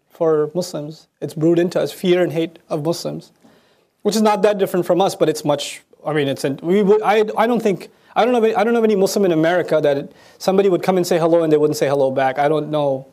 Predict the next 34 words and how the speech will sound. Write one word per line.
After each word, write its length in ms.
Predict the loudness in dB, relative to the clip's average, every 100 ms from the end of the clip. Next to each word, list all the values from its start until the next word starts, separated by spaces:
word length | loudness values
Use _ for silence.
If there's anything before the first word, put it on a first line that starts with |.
| _ _
that 120 | -4 0
that 120 | 0
would 120 | 0
happen 220 | 0 -2
with 120 | -2
Muslims. 500 | -2 -6 -10 -16 -20 -8
I 80 | -4
don't 180 | -2 -4
think 160 | -6
so. 280 | -8 -14 -16 _ _ _
I'm 120 | -4 0
pretty 220 | 0 0
sure 220 | 0 -2
it 100 | -2
wouldn't. 380 | -8 -10 -18 -16 -4
I 40 |
mean, 120 | 0
you 80 | 0
have 120 | 0
to 60 | 0
be 200 | 2 2
really, 300 | 2 2 2
like, 180 | 0 -4
psychotic 500 | -6 -2 -2 -4 -6
to 100 | -8
do 120 | -6
that. 340 | -6 -8 -12 _ _ _ _ _ _ _ _
But 80 | -2
we, 280 | 0 0 0
uh, 300 | -2 -6 -2
there's 260 | 0 2
a 160 | 2 2
minimum 440 | 2 2 2 2
human 600 | 0 0 0 2 0 -2